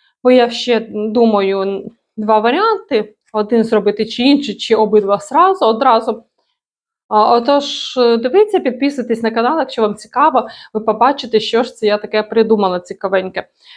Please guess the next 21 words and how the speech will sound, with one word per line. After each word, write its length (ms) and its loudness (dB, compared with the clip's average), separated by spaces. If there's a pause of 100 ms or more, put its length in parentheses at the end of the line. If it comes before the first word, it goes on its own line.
(180)
А, 240 0
ну, 280 2
це 440 -4
повинна 480 2
бути 320 -4
така 260 -4
от 240 0 (1800)
на 100 0
сумочку, 920 0 (440)
чи 280 -4
на 280 -2
кошель-, 500 -6
гаманець, 580 2
гаманець, 680 0
чи 120 -8
ще 260 -8
кудись 320 -8
там 160 -8
на 100 -2
одяг 400 0 (320)
прицепити. 640 0